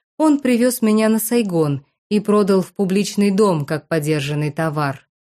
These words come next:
Я тогда уже всё умела и знала, что у меня есть только один шанс.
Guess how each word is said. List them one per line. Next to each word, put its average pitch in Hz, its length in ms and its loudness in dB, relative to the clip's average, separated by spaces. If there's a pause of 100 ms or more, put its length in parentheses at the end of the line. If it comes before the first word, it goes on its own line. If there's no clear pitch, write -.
(320)
Я 170 220 0
тогда 175 420 0
уже 208 300 2
всё 180 400 -2
умела 147 680 -2 (480)
и 196 140 2
знала, 208 480 4
что 196 280 0
у 196 100 4
меня 208 260 4
есть 202 540 -2
только 185 420 0
один 165 400 0
шанс. 143 680 -6